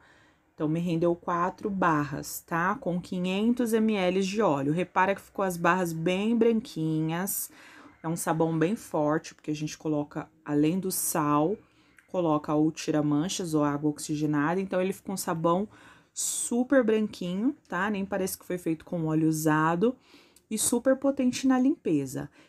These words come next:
Eu vou deixar secar essa barra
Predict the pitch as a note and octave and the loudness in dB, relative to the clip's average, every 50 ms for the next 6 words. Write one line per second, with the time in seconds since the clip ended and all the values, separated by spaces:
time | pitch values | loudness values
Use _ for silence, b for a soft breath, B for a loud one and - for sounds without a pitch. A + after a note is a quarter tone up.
0 | b b E3 D#3 F3+ E3+ F#3 F#3+ - - G3+ G3 - - G3 G3 - - F3+ D#3 | b b -6 -4 -2 -2 -2 -2 -2 -2 -4 -4 -4 -4 -6 -8 -8 -4 -2 0
1 | D3 D#3+ E3+ F3+ F#3+ - - F3+ E3+ D#3 D#3 D3+ D3 D3 D3+ D#3 E3+ F3+ G3 A3 | 2 2 2 2 0 -2 -6 -6 -6 -2 -2 0 0 2 0 0 0 0 0 0
2 | D4 C#4+ | 0 -2